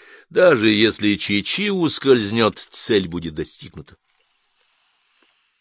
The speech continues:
Пазаир сказал Нефред правду. Он ни на миг не переставал думать о ней. Даже во время процесса перед его мысленным взором стояло её лицо.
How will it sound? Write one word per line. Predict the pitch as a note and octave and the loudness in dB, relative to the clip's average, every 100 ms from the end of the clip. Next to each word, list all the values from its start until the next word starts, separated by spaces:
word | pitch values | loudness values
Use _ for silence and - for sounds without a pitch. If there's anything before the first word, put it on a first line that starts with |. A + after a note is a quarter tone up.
| _ - | _ -2
Пазаир | C#3 F3 A3+ B3 A3 | 4 6 6 4 -2
сказал | - A#2 G#2 D#3+ | 0 0 4 4
Нефред | C3+ F#2+ F#2 A2+ - _ | 4 0 0 0 -2 _
правду. | E2 E2 E2 D2+ D#2 D2+ _ _ _ _ _ | -6 -4 -6 -8 -16 -18 _ _ _ _ _
Он | D2+ D#2 | -14 -10
ни | |
на | D#2 D#2+ | -8 -8
миг | D#2+ - | -8 -10
не | |
переставал | D2+ D#2 - D#2+ D2 D2 | -12 -12 -8 -6 -4 -6
думать | C2+ A#2 D#3 A2+ F2+ | -8 -8 -8 -8 -8
о | |
ней. | F2+ E2 - _ _ _ _ - | -8 -10 -14 _ _ _ _ -10
Даже | D2+ E2 | -6 -4
во | |
время | D2+ F2 D3 D#3+ | -2 2 2 2
процесса | C#3+ D3 C3+ - D3 C3 - A2 - _ | 0 0 0 0 2 2 -2 -8 -12 _
перед | F2+ F2 | -4 2
его | F#2+ | 2
мысленным | G2+ C#3+ - - D3+ | 2 0 -2 -6 -6
взором | C#3 G2+ A#2+ A2+ | -6 2 2 2
стояло | A2 - F#2 F2 E2 | -6 -8 -6 -4 -6
её | D2 | -8
лицо. | C#2+ - - | -12 -14 -14